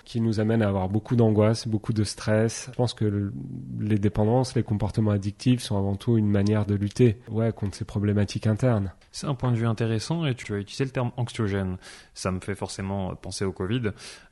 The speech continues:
Speaker 2: Euh, comment est-ce que toi, ça s'est passé justement le covid ? Est-ce que ça a eu un impact sur ton activité professionnelle ?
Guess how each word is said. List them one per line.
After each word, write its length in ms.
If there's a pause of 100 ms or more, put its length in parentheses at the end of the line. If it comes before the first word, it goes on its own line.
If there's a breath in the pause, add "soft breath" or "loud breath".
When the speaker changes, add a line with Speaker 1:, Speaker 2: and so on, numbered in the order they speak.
Speaker 2:
Euh, 40 (140)
comment 280
est-ce 120
que 120
toi, 280
ça 140
s'est 120
passé 320
justement 260
le 60
covid ? 200
Est-ce 120
que 80
ça 180
a 20
eu 160
un 180
impact 540
sur 200
ton 380
activité 400
professionnelle ? 560